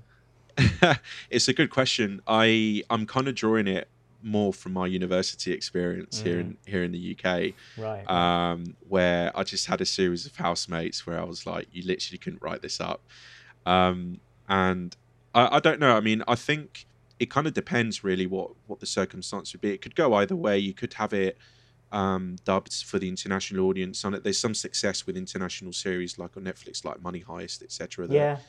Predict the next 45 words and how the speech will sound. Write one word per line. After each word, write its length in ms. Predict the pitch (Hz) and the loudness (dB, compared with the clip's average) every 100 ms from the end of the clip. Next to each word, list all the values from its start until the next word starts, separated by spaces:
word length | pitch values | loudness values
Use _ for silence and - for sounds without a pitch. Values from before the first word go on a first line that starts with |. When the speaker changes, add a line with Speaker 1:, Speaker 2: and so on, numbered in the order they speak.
| _ | _
Speaker 1:
is 140 | - 104 | -6 -4
Speaker 2:
yeah. 40 | |
Speaker 1:
Spanish 380 | 135 95 92 - | 0 0 0 -2
made, 300 | 92 90 90 _ - - _ - | -2 0 -2 _ -20 -20 _ -6
is 120 | 107 | -4
Speaker 2:
Yeah. 60 | |
Speaker 1:
Spanish 380 | 113 104 98 - | 2 2 2 0
spoken 540 | - 110 107 - 95 90 | 0 0 0 0 -4 -4
and 140 | 90 | -4
written, 400 | 98 - 90 87 | -4 -2 -6 -6
but 180 | 98 90 | -6 -8
you've 160 | 98 87 | -10 -10
got 160 | - | -6
the 80 | 104 | -4
English 260 | 95 90 - | -4 -4 -2
dub, 180 | 98 95 | -2 0
and 100 | 95 | -4
it's 120 | - | -8
proved 440 | - 113 104 - _ _ - _ _ - | -2 0 0 -4 _ _ -20 _ _ -4
pretty 140 | 113 92 - | -2 -2 -4
successful 460 | - 110 - 95 92 | 0 0 0 -4 -4
internationally. 680 | - 95 98 95 90 87 95 - - _ _ | -4 -4 -4 -6 -6 -8 -10 -16 -20 _ _
Speaker 2:
Mm-hmm. 200 | 123 104 120 104 | -12 -8 2 6
Speaker 1:
Um, 280 | 104 104 104 101 - _ 113 | 6 4 0 -6 -10 _ 0
and, 120 | 113 110 - | 2 0 -2
and 80 | 104 - | -4 -2
for 80 | 110 | 2
me, 60 | 120 107 | 2 2
it 60 | 98 - | 0 -4
kinda 160 | 107 95 110 | -6 -4 -4
d-, 160 | - - | -4 -4
does 120 | 101 95 | -4 -2
add 80 | 95 - | -4 -6
that 100 | - - | -8 -6
level 180 | 95 98 | -4 -4
of 80 | 90 92 | -4 -8
authenticity 680 | - 92 - 98 - - 92 | -8 -8 -6 -8 -8 -8 -6
as 60 | 87 - | -6 -2
well. 320 | 98 87 90 - _ 104 | 0 0 -4 -12 _ -10
You 60 | 92 | -6
know, 100 | 87 | -6
if 100 | - 104 | -6 -2
you're 200 | 98 90 87 | 0 2 0
a, 140 | 90 - - - | -4 -10 -20 -20
an 40 | - | -12